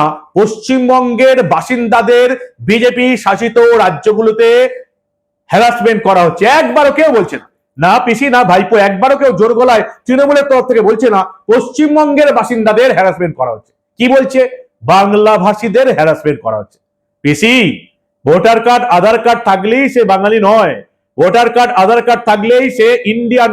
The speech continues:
নয়, ভারতীয় নয়। এবং নির্বাচন কমিশন ভোটার তালিকা থেকে এবার এগারোটা তথ্য চেয়ে পাঠিয়েছে, এগারোটা কাগজ চেয়ে পাঠিয়েছে, এবং এই এগারোটা কাগজের মধ্যে আধার কার্ড, ভোটার কার্ড এসব কিচ্ছু নেই।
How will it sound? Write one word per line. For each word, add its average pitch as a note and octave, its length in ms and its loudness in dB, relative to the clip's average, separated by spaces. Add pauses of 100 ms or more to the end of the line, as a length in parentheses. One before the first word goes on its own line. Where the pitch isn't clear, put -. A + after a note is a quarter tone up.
(100)
নয়, G#3+ 200 0 (220)
ভারতীয় A3+ 480 2
নয়। G3 300 0 (1160)
এবং F#3+ 200 2 (560)
নির্বাচন A#3 460 2
কমিশন A3 420 0
ভোটার A#3+ 280 2
তালিকা A#3 300 0
থেকে A#3 260 -2
এবার G3 340 2 (520)
এগারোটা B3+ 560 2 (460)
তথ্য A3+ 280 0 (140)
চেয়ে A#3+ 240 0
পাঠিয়েছে, F#3 360 -2
এগারোটা F#3+ 380 0 (120)
কাগজ G3+ 360 2
চেয়ে A3+ 220 0
পাঠিয়েছে, G3 360 -4 (240)
এবং F3+ 260 2
এই G#3 80 0 (160)
এগারোটা A#3 420 2 (100)
কাগজের A3+ 460 0
মধ্যে A3 320 0 (320)
আধার F#3 380 2
কার্ড, C4 180 0 (100)
ভোটার D#3+ 300 -2
কার্ড B3 280 -2
এসব E3 260 -4
কিচ্ছু D#3 280 -10
নেই। A#2+ 160 -10